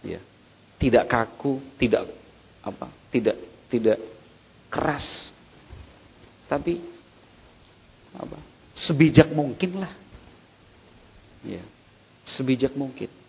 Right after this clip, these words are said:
Semangat harus, tapi jangan kelewatan. Semangat mesti,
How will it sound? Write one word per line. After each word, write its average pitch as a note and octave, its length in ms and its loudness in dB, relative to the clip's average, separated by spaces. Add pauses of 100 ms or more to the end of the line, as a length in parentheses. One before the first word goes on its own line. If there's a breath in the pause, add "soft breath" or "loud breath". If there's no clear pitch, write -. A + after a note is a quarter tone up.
(340)
Semangat B2+ 480 4
harus, A2 640 2 (880)
tapi A#2+ 160 4
jangan A2 320 6
kelewatan. G2 560 2 (1800)
Semangat B2 720 6
mesti, A2 560 0